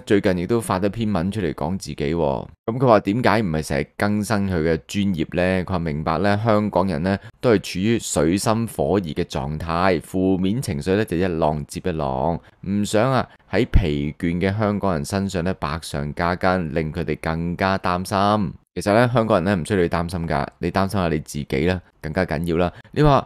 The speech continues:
香港係咪真係咁水深火熱呢？咁其實又唔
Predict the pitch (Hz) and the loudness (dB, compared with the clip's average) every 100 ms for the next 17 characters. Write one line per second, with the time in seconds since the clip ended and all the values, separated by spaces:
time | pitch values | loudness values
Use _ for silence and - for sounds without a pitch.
0 | - - 180 170 135 131 110 127 104 98 | -4 0 2 2 0 0 0 0 0 0
1 | 82 95 110 110 76 92 95 62 95 95 | 0 0 -2 -2 0 0 0 -2 0 0
2 | - - 117 170 185 - 101 92 - _ | -4 -12 -6 -4 -4 -6 -8 -6 -8 _
3 | - 90 76 73 | -6 -4 -2 -4